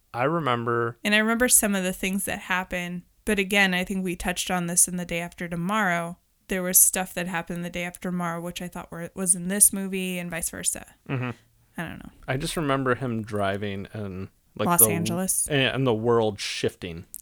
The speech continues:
Speaker 2: Right, right, right.
Speaker 1: Yeah.
Speaker 2: Okay.
Speaker 1: I remember that for some reason. I don't
Speaker 2: I
Speaker 1: remember anybody else in the movie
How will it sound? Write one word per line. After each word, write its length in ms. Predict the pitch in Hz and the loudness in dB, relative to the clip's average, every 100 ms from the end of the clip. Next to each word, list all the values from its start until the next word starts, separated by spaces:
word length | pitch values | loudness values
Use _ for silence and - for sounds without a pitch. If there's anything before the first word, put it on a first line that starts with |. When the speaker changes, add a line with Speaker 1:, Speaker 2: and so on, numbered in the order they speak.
| - | -4
Speaker 2:
Right, 240 | 175 156 | 0 0
right, 160 | - 151 | -2 -4
right. 200 | - - - - | -4 -6 -12 -8
Speaker 1:
Yeah. 60 | 202 | -4
Speaker 2:
Okay. 240 | 185 64 - - _ _ - | -4 -6 -12 -16 _ _ -10
Speaker 1:
I 60 | 120 | -8
remember 500 | 120 139 151 160 131 | -6 -6 -6 -6 -4
that 300 | 107 - - | -4 -6 -10
for 100 | - | -10
some 220 | - 101 | -10 -8
reason. 380 | - 107 95 - - | -10 -10 -12 -14 -4
I 60 | 135 | 2
don't 220 | 151 160 | 4 6
Speaker 2:
I 40 | |
Speaker 1:
remember 360 | 156 143 139 123 | 6 6 6 4
anybody 440 | 120 127 117 107 | 2 2 2 0
else 280 | - 110 - | 0 -2 -2
in 80 | 110 | -4
the 80 | 92 | -4
movie 420 | 95 135 262 | -4 -2 -4